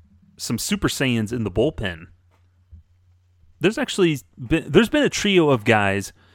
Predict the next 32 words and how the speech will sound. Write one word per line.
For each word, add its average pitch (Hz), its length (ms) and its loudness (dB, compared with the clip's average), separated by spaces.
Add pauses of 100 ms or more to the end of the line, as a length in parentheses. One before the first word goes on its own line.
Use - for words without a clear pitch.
(540)
uh, 107 160 0
this 107 180 -2
season 110 480 -2 (240)
that 110 120 -8
have 113 100 -4
kind 190 240 -2
of - 40 -10
been 135 300 -2 (340)
the 113 120 0
reliable 120 560 2
go-tos 110 600 0
in 101 120 -2
that 95 180 -6
bullpen. 104 480 -2 (720)
Everybody 120 280 0
else 127 180 -2
has 107 100 -6
kind 110 320 -6
of 127 80 -8
been 110 280 -2
up 113 160 -8
and 92 160 -8
down, 117 360 0
struggles. 113 640 -2 (1120)
But 113 160 -2
three 190 220 0
guys 131 300 0
have 101 120 -2
really 180 220 0
been 107 240 -4 (240)
fairly 131 260 0
consistent 104 800 -4